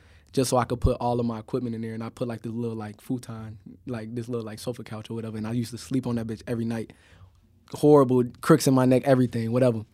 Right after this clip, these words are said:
But I was just so, like, into it. I was like, man, I was like, I gotta be, I wanna be able to roll, like, out of bed in the morning and roll right into my chair and record. Like, that's, like, just my mindset I was on. So I was just, like, super,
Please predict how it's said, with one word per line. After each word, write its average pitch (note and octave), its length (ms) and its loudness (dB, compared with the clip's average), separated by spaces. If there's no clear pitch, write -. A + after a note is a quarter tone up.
But B2+ 120 4
I C#3+ 40 10
was D3+ 100 6
just C#3+ 140 2
so, C#3 100 2
like, A2 300 -4
into D3+ 420 6
it. G#2+ 100 -4
I B2 60 -2
was B2 140 -4
like, G#2+ 140 -14
man, B2 280 -2
I - 20 -2
was A#2+ 120 -4
like, A#2 180 -10
I A#2+ 100 -6
gotta B2+ 340 -2
be, A#2+ 560 -2
I C#3+ 80 10
wanna E3 220 12
be D3+ 140 10
able D3+ 160 8
to C3 80 4
roll, C#3+ 560 4
like, A#2 240 -4
out C3+ 160 4
of A#2+ 100 0
bed C3+ 320 4
in B2+ 120 -2
the B2 60 0
morning C3+ 460 0
and A#2 540 -2
roll B2 300 0
right B2 200 2
into A#2+ 160 -6
my A#2+ 160 -4
chair B2+ 380 -4
and A2+ 100 -8
record. A2 460 -10
Like, A#2+ 240 -6
that's, B2 240 -2
like, A#2+ 240 -4
just A2 280 -10
my A#2+ 220 -2
mindset A2+ 440 -4
I A2+ 60 -6
was A2+ 120 -8
on. A#2 160 -4
So B2+ 120 0
I - 20 6
was E3+ 100 4
just, D3 100 -2
like, A#2 120 2
super, C3+ 340 0